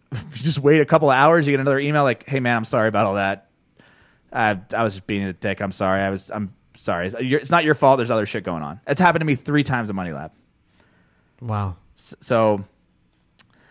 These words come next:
Speaker 1: and I'm just like, I just waited it out 'cause I'm just like, "What?" And I, but I, but it, dude, it hurts. You open that email,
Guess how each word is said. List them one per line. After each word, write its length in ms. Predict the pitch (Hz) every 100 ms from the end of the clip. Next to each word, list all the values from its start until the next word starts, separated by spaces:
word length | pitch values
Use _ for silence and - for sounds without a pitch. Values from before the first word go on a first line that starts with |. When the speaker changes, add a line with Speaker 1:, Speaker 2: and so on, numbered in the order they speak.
| _ _ - - -
Speaker 1:
and 80 | 160
I'm 80 | 175
just 120 | 175
like, 160 | 196
I 60 | 180
just 140 | 202 185
waited 260 | 226 240
it 140 | 247 269
out 280 | 359 95
'cause 100 | - 123
I'm 120 | 131
just 160 | 135
like, 140 | 139 113
"What?" 460 | 92 110 170 247 -
And 140 | 170
I, 40 | 180
but 140 | 220
I, 140 | 247
but 180 | 254 226
it, 300 | - - 110
dude, 200 | 160 131
it 100 | 113
hurts. 540 | - 101 71 - - -
You 160 | 117 123
open 240 | 147 160
that 180 | 160 131
email, 480 | 123 113 110 117